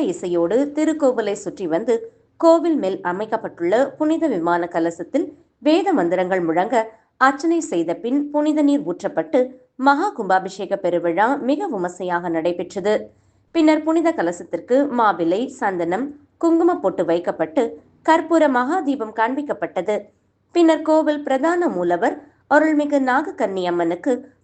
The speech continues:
புனித கலசத்தால் புனித நீர் ஊற்றப்பட்டு, மகா தீபாராதனை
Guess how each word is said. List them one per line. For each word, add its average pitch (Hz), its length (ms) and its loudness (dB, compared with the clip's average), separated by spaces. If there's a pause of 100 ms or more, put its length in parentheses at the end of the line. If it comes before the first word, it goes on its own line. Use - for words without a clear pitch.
(120)
புனித 330 360 4
கலசத்தால் 190 520 0 (120)
புனித 285 320 2
நீர் 277 220 -2
ஊற்றப்பட்டு, 170 500 -2 (480)
மகா 311 220 4 (100)
தீபாராதனை 196 560 0